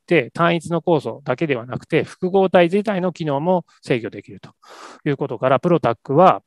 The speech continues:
複合体をも、あの、標的とすることができるということで、この標的の枯渇っていう課題に対して有用な方法論になるんではないかというふうに私たち考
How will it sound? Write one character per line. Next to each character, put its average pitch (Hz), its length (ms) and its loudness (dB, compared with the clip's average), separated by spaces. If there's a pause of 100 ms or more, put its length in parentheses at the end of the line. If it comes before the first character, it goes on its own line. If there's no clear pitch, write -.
(200)
複 - 200 -18
合 180 180 2
体 180 200 6
を 214 120 4
も、 165 200 -2 (140)
あ 143 160 2
の、 120 180 -4
標 131 180 -4
的 131 160 -2
と 127 100 -2
す 135 120 -8
る 127 80 -4
こ 139 100 -6
と 123 120 -2
が 101 80 -4
で 113 120 -4
き - 80 -6
る 104 100 -8
と - 80 -20 (160)
い 143 60 -4
う 131 60 -4
こ 135 100 -6
と 127 140 -6
で、 143 320 4 (100)
こ 135 140 -12
の 113 280 -6 (240)
標 156 260 -4
的 156 200 0
の 147 100 -2
枯 151 120 -8
渇 160 320 0
っ - 20 -2 (100)
て 139 100 -6
い 123 220 -2
う 143 100 -10 (400)
課 147 140 0
題 139 180 2
に 139 80 -4
対 139 220 2
し 127 100 -8
て 185 260 4
有 135 160 -2
用 127 160 -4
な 156 360 0
方 139 140 -4
法 127 180 -4
論 104 160 -10
に 113 100 -10
な 120 120 0
る 110 80 -4
ん 110 40 -20
で 110 60 -18
は 107 100 -14
な 113 100 -2
い 110 60 -4
か - 120 -10
と - 100 -8 (140)
い 156 40 -6
う 147 40 -4
ふ 170 60 -8
う 165 60 -4
に 170 260 -4
私 127 220 -2
た 135 100 -4
ち 185 160 -2
考 120 100 -2